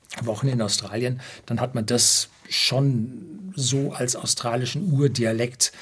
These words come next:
so mit bekommen, also lassen sich davon nicht abschrecken, das ist ganz normal. Und in den letzten Minuten, dort gibt es den Median Wealth pro Erwachsenen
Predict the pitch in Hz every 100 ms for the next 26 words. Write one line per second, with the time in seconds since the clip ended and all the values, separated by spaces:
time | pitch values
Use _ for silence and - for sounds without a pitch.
0 | - - - 110 113 113 - - - _
1 | - 123 - 143 160 143 147 123 120 117
2 | 117 131 - 123 131 131 123 - 123 131
3 | 117 117 117 110 98 82 - - - 131
4 | 135 98 80 - - _ _ - - -
5 | - - - _ - 147 151 - - -
6 | 139 127 190 - 160 143 190 190 185 -
7 | 131 - - 160 - 127 117 127 160 135
8 | 123 110 135 - - _ - - - _
9 | - 127 - 107 139 - 190 190 214